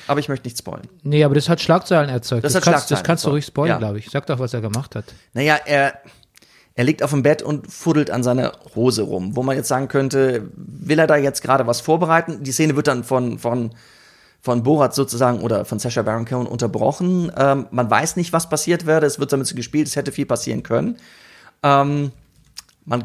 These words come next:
Speaker 1: könnte aber auch argumentieren, dass er sein Hemd wieder in die Hose getan hat. Also das, das
Speaker 2: Hm.
Speaker 1: So.
Speaker 2: Ungefähr, kommt ungefähr zeit-,
Speaker 1: Darum geht's aber nicht.
Speaker 2: zei-, zeitgleich raus mit der, ähm, der Enthüllung, dass, äh,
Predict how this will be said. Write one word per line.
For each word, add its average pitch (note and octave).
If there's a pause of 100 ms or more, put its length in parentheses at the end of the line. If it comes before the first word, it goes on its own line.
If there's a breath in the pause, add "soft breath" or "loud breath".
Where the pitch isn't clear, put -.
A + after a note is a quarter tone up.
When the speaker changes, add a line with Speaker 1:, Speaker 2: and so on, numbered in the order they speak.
(140)
Speaker 1:
könnte D3+
aber B2+
auch A#2
argumentieren, B2
dass A2+
er G#2
sein G#2+
Hemd A2+
wieder A2
in G#2+
die A2
Hose B2
getan A#2+
hat. -
Also C3+
das, - (500 soft breath)
das -
Speaker 2:
Hm. B2 (1500 loud breath)
Speaker 1:
So. -
Speaker 2:
Ungefähr, G3
kommt F#3+
ungefähr F3
zeit-, E3
Speaker 1:
Darum F3+
geht's F3
aber A2+
nicht. G#2+
Speaker 2:
zei-, E3
zeitgleich E3+
raus D#3
mit D3+
der, C3+
ähm, B2
der B2+
Enthüllung, C#3+
dass, C3
äh, A#2+